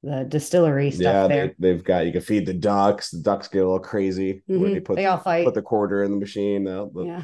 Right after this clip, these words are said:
Speaker 2: you'll get their attention. They'll come running up to you. They, you've got the duck races. Those aren't actual ducks. Those are
Speaker 1: We went one year
Speaker 2: rubber
Speaker 1: with our boys.
Speaker 2: ducks,
Speaker 1: Yeah, yeah.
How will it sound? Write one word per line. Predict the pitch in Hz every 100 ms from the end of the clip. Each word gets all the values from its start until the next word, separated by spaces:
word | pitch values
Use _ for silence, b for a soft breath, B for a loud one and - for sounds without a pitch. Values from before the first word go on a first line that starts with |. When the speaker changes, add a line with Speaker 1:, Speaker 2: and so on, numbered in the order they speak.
| - -
Speaker 2:
you'll | 104 101
get | 104
their | 104
attention. | 101 104 90 92 90
They'll | 101 92
come | 98 98
running | 98 95
up | 92 -
to | 98
you. | 95 101 _ _ _ _ _
They, | - 85
you've | 82 92
got | 85 87 85 -
the | 85 82
duck | 101 101
races. | 87 90 98 117 123 165 -
Those | 87 82
aren't | 78 71
actual | - 76 69
ducks. | - 58 - -
Those | 71 69
are | 71 82 - _
Speaker 1:
We | 262 302
went | 269 214
one | 190 180
year | 120
Speaker 2:
rubber | 185
Speaker 1:
with | 180 -
our | 117
boys. | 175
Speaker 2:
ducks, | 98 -
Speaker 1:
Yeah, | 175 165
yeah. | 160 160